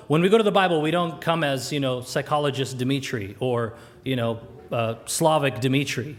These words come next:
right? Or whatever intersectional point on, on the grid of human existence.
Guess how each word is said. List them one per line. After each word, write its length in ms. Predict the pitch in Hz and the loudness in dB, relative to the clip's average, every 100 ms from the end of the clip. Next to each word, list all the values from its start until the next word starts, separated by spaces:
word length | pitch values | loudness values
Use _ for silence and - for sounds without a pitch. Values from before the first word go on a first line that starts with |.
| - | -10
right? 460 | 139 123 135 139 139 | -4 -2 -2 -4 0
Or 140 | 139 | 2
whatever 540 | 143 156 156 156 139 139 | 4 2 4 2 2 -2
intersectional 680 | 147 147 165 151 151 139 | 0 0 0 0 0 -2
point 260 | 135 151 127 | 0 -2 0
on, 160 | 127 131 | -2 -2
on 180 | 135 131 | -2 -2
the 60 | |
grid 320 | 123 131 117 - - | 0 -2 -2 -8 -6
of 100 | 127 | -2
human 240 | 131 135 | 2 2
existence. 480 | 123 120 139 113 - | 2 -2 -2 -4 -10